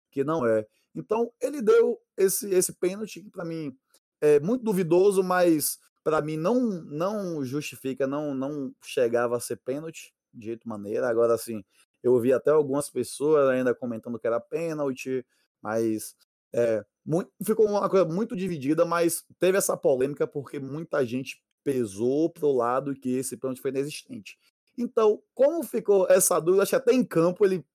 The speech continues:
deu pra perceber e sentir isso, que ele quis compensar com o lance que houve dentro da área também, o envolvimento com, com o Dzeko na área, que acabou dando um pênalti, um negócio bizarro, assim, foi, aquele ali foi um,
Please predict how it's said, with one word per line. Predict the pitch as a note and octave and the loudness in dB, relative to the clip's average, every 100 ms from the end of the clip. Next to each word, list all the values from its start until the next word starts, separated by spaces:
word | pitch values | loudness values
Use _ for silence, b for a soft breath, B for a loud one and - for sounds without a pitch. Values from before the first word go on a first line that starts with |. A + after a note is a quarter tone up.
| - | -8
deu | C3+ D#3+ | -4 0
pra | D#3+ | 0
perceber | - D3 D3 C3 C3 | -2 -4 -4 -2 -2
e | C3+ | -4
sentir | - B2 - - B2 C#3+ G3+ | -6 -8 -8 -8 -4 0 0
isso, | F#3 - A#2 _ _ _ _ | 0 -4 -16 _ _ _ _
que | A3 | 2
ele | A3 | 2
quis | A3+ A#3 | 2 -4
compensar | A#3 B3 B3+ A3+ - A#3 B3+ C4+ - _ _ _ _ | -4 -6 -4 -2 0 0 0 -2 -6 _ _ _ _
com | - | 2
o | A3+ | 2
lance | A3 A3+ - | 2 0 0
que | G#3+ | 2
houve | G3+ | 2
dentro | F3+ G3 | 0 -2
da | G3+ F#3+ | 0 2
área | F3 | 2
também, | F3+ F3+ D#3 E3+ F#3+ G3 F#3 | 2 -2 -2 -4 -8 -14 -14
o | - - - - | -12 -10 -8 -4
envolvimento | D3+ D3+ D3+ D3 D3 D3 | -2 0 -2 -2 -6 -6
com, | C#3 D3+ D3 C#3 B2+ B2 - b b | -2 2 2 2 2 0 -4 b b
com | - | -10
o | D3 | -8
Dzeko | C3+ B2 C#3+ C#3 | -4 -2 -2 -2
na | C#3+ | -2
área, | C3+ C#3+ D#3 F3 - _ _ _ - | 0 2 0 -4 -10 _ _ _ -2
que | E3 | 0
acabou | E3+ - D#3+ F#3 | 2 0 2 2
dando | E3+ G3 | 0 -4
um | A3+ | -6
pênalti, | - E3 E3 | -4 -4 -4
um | F#3+ | -4
negócio | F#3+ G3 | -2 -2
bizarro, | F#3+ C4 F#3 E3 D3 A#2+ | -2 2 2 2 2 0
assim, | C3 E3 | -2 -6
foi, | - G3 G3 E3+ | -6 2 4 4
aquele | E3+ E3 A3+ | 0 2 2
ali | G3 G#3+ | 4 2
foi | A3+ B3 A#3 G#3+ G3 _ | 2 2 2 0 -10 _
um, | F#3+ | -18